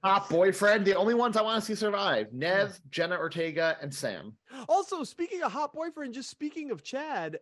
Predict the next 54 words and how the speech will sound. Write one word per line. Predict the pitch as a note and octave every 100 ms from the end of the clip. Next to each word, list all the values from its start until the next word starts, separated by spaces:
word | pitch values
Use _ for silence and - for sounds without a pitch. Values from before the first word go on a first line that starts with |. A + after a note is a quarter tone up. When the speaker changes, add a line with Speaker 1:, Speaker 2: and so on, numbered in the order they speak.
| -
Speaker 2:
and | F3 F3
I | E3 F3+
actually | F3 D#3+ - C#3+
kinda | D#3 D3
want | C#3 C3+
some | D#3
of | C#3+
the | C#3
other, | C#3+
but | C#3 E3+
the | F#3 G#3
other | C4+ D#4
thing | - G3+ F3+ - _ _
was, | F3+ F#3 D3+
like, | F3 E3 D#3+ - _ _ - D3+
because | E3+ - G#3+ F3+
part | - G#3+ F#3+
of | D#3 C#3+ _
it's, | E3+ - - - -
uh, | D#3 C#3 C3 B2 A#2+ - -
Tara's | F#3 G3 F#3 D#3+ - - _ _ -
character | G3+ G#3+ G#3+ E3
arc | D3+ C#3+ D#3
was | D3+ C3
like, | C#3+ C#3+
"I | C#3
don't | E3 E3 A#2+
want | C3 D#3 D#3
those | D#3+ D3 C3
three | - D3+ D3+
day," | D3 C#3+ - _
which | G3 A#3
I | A#3+
think | A3+ A#3
was | G#3 E3+
actually | F3 F#3 E3
a |
great | C3+ D#3+ D#3+
thing. | D#3+ D#3+
"I | C#3+ D#3+
don't | F#3 D#3
want | D3 F3 F3+ -
those | D#3+ C#3 - -
three | D#3 F3 E3+
really | C3+ D#3 D#3+ C#3+
horrible | G#2+ D#3 D3+ C#3
days | C3+ C#3 D3+ D3+ -
to | D3+
define | C3 - C#3 C3+ C#3 C3+
the | A#2+
rest | C3 B2
of | C#3 A2+
my | A#2
life." | A2 A#2+ F3+ C4 _